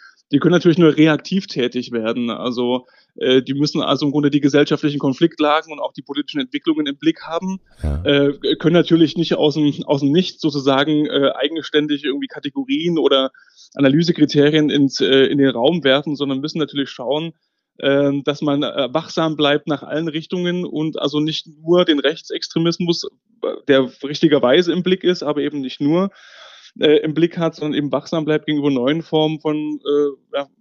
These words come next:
Speaker 1: Bedrohungen für die Demokratie. Das ist, das ist absolut wichtig, aber das kann eben nur in reaktiver Weise geschehen. Ähm, was die aktuellen Phänomenbereiche angeht, links, rechts, also zumindest was sozusagen die,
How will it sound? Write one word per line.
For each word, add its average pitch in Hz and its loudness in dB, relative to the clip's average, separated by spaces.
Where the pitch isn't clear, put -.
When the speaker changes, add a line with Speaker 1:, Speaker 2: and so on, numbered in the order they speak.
Speaker 1:
Bedrohungen 151 2
für - -10
die 147 4
Demokratie. 151 -2
Das 160 -6
ist, - -6
das 135 0
ist 131 -6
absolut - -2
wichtig, - -4
aber 156 2
das 151 2
kann 170 0
eben 175 4
nur 185 0
in 175 -2
reaktiver 170 2
Weise 135 0
geschehen. 110 -12
Ähm, 135 2
was 147 -4
die 165 2
aktuellen 147 -2
Phänomenbereiche 180 -2
angeht, 165 -4
links, 147 -4
rechts, 156 -2
also 147 4
zumindest 147 -6
was 143 0
sozusagen 139 0
die, 131 2